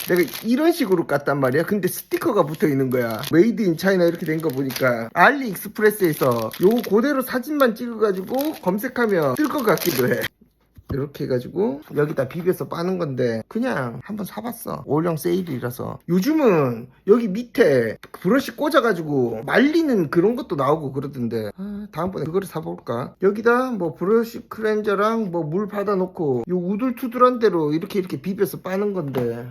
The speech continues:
이런 거 비슷한 거 집에 있거든. 피카소라고 해가지고 한번 사본 거야. 나 피카소 좋아하거든. 팁토. 팁토 안단테 네일 폴리시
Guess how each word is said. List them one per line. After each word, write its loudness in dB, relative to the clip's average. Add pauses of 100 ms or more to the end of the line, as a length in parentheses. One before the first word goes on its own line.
(100)
이런 -2
거 -2
비슷한 -4
거 -6
집에 -6
있거든. -4 (360)
피카소라고 -4
해가지고 -2 (280)
한번 -12
사본 -12
거야. -10 (140)
나 -8
피카소 -4
좋아하거든. -4 (140)
팁토. 0
팁토 2
안단테 4
네일 2
폴리시 -2